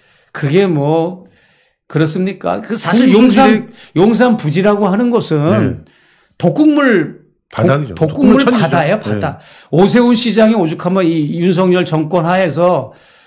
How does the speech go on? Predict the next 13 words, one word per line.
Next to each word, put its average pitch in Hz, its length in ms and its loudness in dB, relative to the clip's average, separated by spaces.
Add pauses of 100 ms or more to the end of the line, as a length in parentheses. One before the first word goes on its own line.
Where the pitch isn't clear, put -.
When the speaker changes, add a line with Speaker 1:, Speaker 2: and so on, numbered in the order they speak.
(320)
Speaker 1:
어, 160 500 -2 (760)
상상을 254 560 0
초월할 233 360 2
만큼 214 340 2
액수인데 190 360 -2
내가 175 180 0
수치를 190 360 -6
적어놓은 165 360 -2
게 165 80 0
있는데 156 200 0
안 151 220 -2
가져왔어요? 160 640 -2
Speaker 2:
네. 101 180 -4